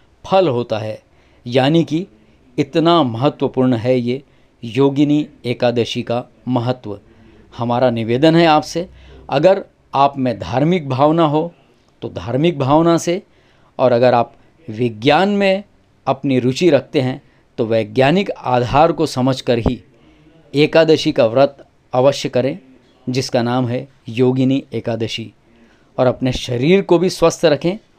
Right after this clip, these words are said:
और साथ ही साथ अपने भविष्य को भी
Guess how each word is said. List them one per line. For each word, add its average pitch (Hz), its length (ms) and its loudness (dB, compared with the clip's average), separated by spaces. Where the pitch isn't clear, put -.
और 127 120 2
साथ 139 380 0
ही 151 60 -2
साथ 135 360 0
अपने 127 460 -2
भविष्य 139 580 0
को 135 140 2
भी 127 220 -2